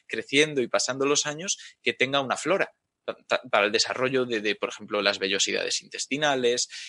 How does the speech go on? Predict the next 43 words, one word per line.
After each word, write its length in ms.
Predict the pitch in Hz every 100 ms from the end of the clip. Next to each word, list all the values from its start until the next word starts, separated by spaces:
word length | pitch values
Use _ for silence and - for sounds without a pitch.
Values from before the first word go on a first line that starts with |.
| - -
que 280 | 120 104 98
los 180 | 101
alveolos 440 | 104 101 110 110 -
funcionen 480 | 113 - 113 107 107
como 200 | 101 98
tienen 220 | 110 107
que 80 | -
funcionar 420 | 107 - 98 101
en 120 | 101
ese 180 | - 101
pulmón. 440 | 107 139 143 139 _ _ - - _ _ _ _ _ - -
Y 120 | 147
claro, 380 | - 147 104 - _ _ _ -
a 140 | 131
veces 640 | 143 190 - 185 - - _ _
pasamos 460 | 123 - 131 131 135
un 100 | 131
poco 200 | 127 123
la 140 | 104
línea 380 | 95 - - - _ _ -
y 80 | 131
empezamos 640 | 120 120 143 143 151 151
a 100 | 147
confundir 560 | 135 135 - 127 135 143
cosas 360 | 151 151 156 -
como 260 | 123 113
correlación 540 | - 107 110 104 139 143
y 60 |
causalidad, 720 | 135 123 - 117 120 139 147 _ - _
que 120 | -
es 100 | 120
lo 140 | 120 113
más 260 | 117 123
básico 460 | 113 127 - 127 120
que 120 | 113
podríamos 520 | 113 113 117 113 113
hablar 240 | 107 117 113
ahora 200 | 117 110
de 240 | 113 107
investigaciones 840 | 110 117 - 113 101 117 117 113 107
en 220 | 104 104
ciencias 360 | - 117 117 -
sanitarias, 640 | 113 110 127 123 165 -